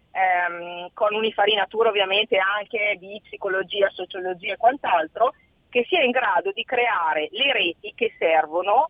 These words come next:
per personalizzare il progetto. Sono tutti diversi i nostri bambini, quindi non va bene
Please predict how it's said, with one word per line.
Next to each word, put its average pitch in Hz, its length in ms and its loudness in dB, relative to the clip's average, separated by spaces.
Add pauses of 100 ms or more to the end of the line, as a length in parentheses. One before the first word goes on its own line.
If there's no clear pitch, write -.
per 247 300 0
personalizzare 214 1200 0
il - 160 -10
progetto. 185 720 -4
Sono 262 360 0
tutti 320 320 0
diversi 202 520 0
i 180 40 -10
nostri 170 340 -2
bambini, 165 520 -4
quindi 233 220 -2
non 175 220 -4
va 269 180 0
bene 190 480 0